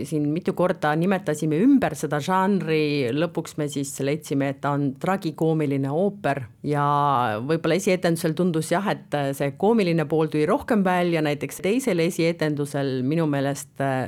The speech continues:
rohkem jäid kõlama isegi need traagilised noodid. No muidugi sai palju nalja ja ka isegi nagu see ko-,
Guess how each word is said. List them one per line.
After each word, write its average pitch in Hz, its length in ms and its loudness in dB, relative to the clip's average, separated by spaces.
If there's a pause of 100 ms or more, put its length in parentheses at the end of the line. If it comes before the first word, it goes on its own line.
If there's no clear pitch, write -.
(140)
rohkem 147 500 0
jäid 131 240 -2
kõlama 147 420 0 (420)
isegi 135 340 -4
need 127 140 -8
traagilised 180 680 0
noodid. 208 520 -2 (460)
No 214 160 4
muidugi 262 400 4
sai 170 240 2
palju 180 240 2
nalja 165 420 2 (300)
ja 160 260 2 (460)
ka 180 160 2
isegi 180 400 0
nagu 175 180 0
see 175 160 2
ko-, 170 200 -2